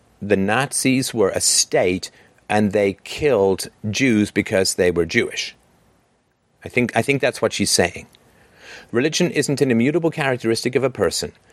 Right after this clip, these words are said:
Technically, it's not. The Nazis didn't care about technicalities, and so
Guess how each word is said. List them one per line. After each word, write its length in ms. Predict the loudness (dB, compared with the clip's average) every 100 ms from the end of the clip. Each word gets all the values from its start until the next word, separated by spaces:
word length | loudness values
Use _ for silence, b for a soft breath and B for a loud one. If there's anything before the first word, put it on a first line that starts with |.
| b
Technically, 440 | -4 -2 -2 0 -2
it's 140 | 0
not. 260 | 0 -2 0
The 80 | 0
Nazis 440 | 2 0 -2 -4
didn't 220 | -2 -4
care 180 | -2 -2
about 180 | 0 -2
technicalities, 880 | -2 -2 0 0 0 0 0 -2 -6 B B B B _ _ _ _ _ _ _ _ _ _ _ _ _
and 160 | -2 0
so 720 | 0 0 2 2 4 2 0